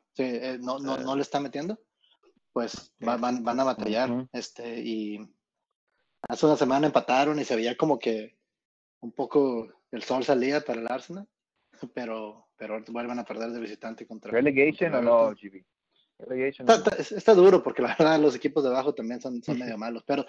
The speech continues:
Speaker 1: pero, pero si lo piensas, o sea, el, están a cuatro puntos, pero el equipo que está en, en lugar número dieciocho,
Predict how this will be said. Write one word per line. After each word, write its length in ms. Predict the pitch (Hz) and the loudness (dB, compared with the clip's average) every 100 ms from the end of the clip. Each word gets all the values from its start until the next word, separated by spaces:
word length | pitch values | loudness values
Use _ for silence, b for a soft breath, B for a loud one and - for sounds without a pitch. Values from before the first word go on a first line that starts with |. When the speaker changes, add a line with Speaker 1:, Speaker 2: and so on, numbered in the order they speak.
| B B | B B
Speaker 1:
pero, 200 | 160 160 | 8 8
pero 180 | 156 147 | 6 4
si 140 | 156 | 4
lo 120 | 135 120 | 2 2
piensas, 640 | 160 214 190 170 - _ - | -2 0 0 0 -6 _ -8
o 80 | |
sea, 300 | 135 143 139 143 | -2 -2 -2 -8
el, 200 | 160 143 165 | -8 -8 -6
están 320 | 139 - 165 | -6 -2 -2
a 60 | |
cuatro 300 | - 175 165 | -2 -2 -4
puntos, 400 | - 170 220 214 - | -4 -4 -4 -8 -6
pero 180 | 131 131 | -4 -4
el 80 | |
equipo 300 | 117 147 165 | -4 -8 -8
que 60 | 180 | -14
está 140 | - | -6
en, 120 | 170 170 | -4 -4
en 180 | 165 | -4
lugar 200 | 139 139 | -2 -2
número 240 | 160 165 151 | -2 0 0
dieciocho, 540 | 123 - 135 - 190 | -2 -6 -8 -8 -14